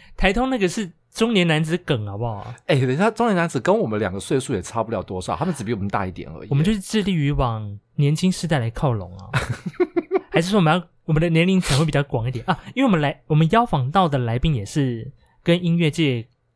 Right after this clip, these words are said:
Speaker 1: 相关的人士。
Speaker 2: 艺文界相关的，但是我觉得
Speaker 1: 嗯。
Speaker 2: 年龄层应该是 range 非常广的一个部分，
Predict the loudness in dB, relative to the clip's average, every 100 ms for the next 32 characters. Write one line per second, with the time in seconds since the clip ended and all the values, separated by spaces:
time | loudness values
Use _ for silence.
0 | _ _ 0 2 4 2 2 2 0 -2
1 | -4 -4 -4 -6 -6 -10 -8 -4 -4 -2
2 | -2 -2 -4 -2 0 0 -4 -6 -6 -10
3 | -8 -8 -6 -8 -8 -10 -8 -4 -4 -6
4 | -10 -8 -6 -6 -10 -12 -14 -14 -16 -18
5 | -18 -16 -14 -14 -14 -16 -14